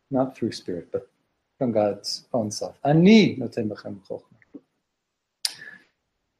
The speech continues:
The Rebbe is gonna explain it. "Ha'olam, gam ha'malachim, shomsham mibchinat ruach shelamala." Everything that exists, the universe, physical universe, spiritual realms, angels, anything you can talk about in existence,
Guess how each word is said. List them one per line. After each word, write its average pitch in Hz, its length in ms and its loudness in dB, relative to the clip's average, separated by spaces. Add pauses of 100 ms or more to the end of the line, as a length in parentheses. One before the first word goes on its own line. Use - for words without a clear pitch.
(140)
The 147 40 -10
Rebbe 139 200 2
is 120 80 -2
gonna 123 160 4
explain 113 460 -4
it. 95 60 -4
"Ha'olam, 160 720 6
gam 156 160 4
ha'malachim, 156 880 4
shomsham 175 720 4
mibchinat 151 400 2
ruach 139 200 0
shelamala." 110 640 -2
Everything 190 380 2
that 127 120 0
exists, 113 480 -8
the - 80 -10
universe, 120 720 -6 (640)
physical 170 300 4
universe, 135 480 0
spiritual 180 580 4
realms, 131 400 -2
angels, 151 460 4
anything 180 340 4
you 156 100 0
can 135 300 2 (1080)
talk 165 280 6
about 131 240 6
in 127 60 -2
existence, 131 720 -2